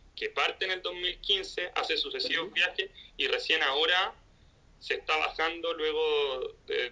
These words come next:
Speaker 1: de, o sea, ya está agarrando como un ritmo más solo, se va a exposición o se publica en alguna parte, porque
Speaker 2: Casi cuatro o cinco años después,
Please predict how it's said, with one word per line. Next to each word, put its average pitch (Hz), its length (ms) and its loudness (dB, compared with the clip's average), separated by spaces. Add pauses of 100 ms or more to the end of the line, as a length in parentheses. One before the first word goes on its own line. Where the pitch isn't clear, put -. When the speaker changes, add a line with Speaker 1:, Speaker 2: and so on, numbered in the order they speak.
Speaker 1:
de, 123 260 0
o - 40 -4
sea, - 140 0
ya 139 80 4
está 143 120 0
agarrando 143 320 0
como 135 140 -10
un 139 80 -8
ritmo 143 240 -2
más 147 160 -2
solo, 151 420 0
se - 140 -2
va 139 80 0
a 139 40 2
exposición 135 560 -2
o 131 60 -8
se 123 140 -4
publica - 300 -2
en 135 60 -6
alguna - 300 -6
parte, 160 480 2 (1500)
porque 127 380 2
Speaker 2:
Casi 123 220 4
cuatro - 300 -2
o - 80 -2
cinco 180 180 -6
años 180 180 -2
después, - 260 -2